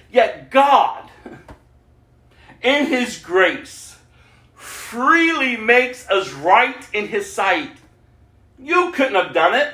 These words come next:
I couldn't have done it. But God can. Listen, listen to that. He did this through Christ Jesus when he freed us from the penalty for our sins.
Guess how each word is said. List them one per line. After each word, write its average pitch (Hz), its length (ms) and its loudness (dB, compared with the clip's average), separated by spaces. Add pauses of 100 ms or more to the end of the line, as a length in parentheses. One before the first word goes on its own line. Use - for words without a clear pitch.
(100)
I 349 360 2
couldn't 226 280 -4
have - 80 -12
done 208 240 0
it. - 120 -14
But 247 180 -2
God 330 380 4
can. 262 520 -4 (1600)
Listen, 330 440 -8
listen 359 280 -4
to 285 100 -8
that. 170 460 0 (160)
He 294 260 0
did 349 340 -4
this 269 300 -6
through 311 440 -4
Christ 277 460 0
Jesus 196 520 -6
when 285 400 0
he 240 500 -6 (540)
freed 349 800 2
us 240 480 4 (140)
from 240 260 2
the 220 160 4
penalty 302 720 2
for 214 180 4
our 185 180 6
sins. 160 680 -8